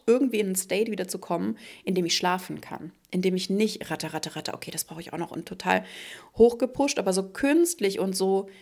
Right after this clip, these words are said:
nicht in meinem Ding hochgepusht,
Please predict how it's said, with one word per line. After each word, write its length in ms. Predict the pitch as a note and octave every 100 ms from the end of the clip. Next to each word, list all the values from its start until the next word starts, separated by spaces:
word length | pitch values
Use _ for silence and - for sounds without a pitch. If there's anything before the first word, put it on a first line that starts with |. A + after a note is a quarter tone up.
| - -
nicht 260 | B3 C#4
in 160 | A3 G3+
meinem 520 | F#3+ G3 A#3 B3+ G3+
Ding 240 | F3+ E3
hochgepusht, 880 | D#3+ D#3 - - - E3 F#3 - -